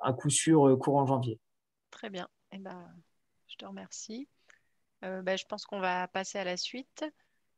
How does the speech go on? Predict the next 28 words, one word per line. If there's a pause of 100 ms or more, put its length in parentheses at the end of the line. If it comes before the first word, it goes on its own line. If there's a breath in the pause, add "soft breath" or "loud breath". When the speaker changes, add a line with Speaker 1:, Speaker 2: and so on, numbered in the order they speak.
Speaker 2:
Euh,
merci
beaucoup,
Valentin,
pour
cette
Speaker 1:
Merci
beaucoup
à
Speaker 2:
présentation.
Speaker 1:
tous. (1000)
Speaker 2:
Et,
euh,
je
vais
donc,
euh,
donner
la
parole
pour
finir (180)
à
Céline
Larreur, (300)
qui
va
nous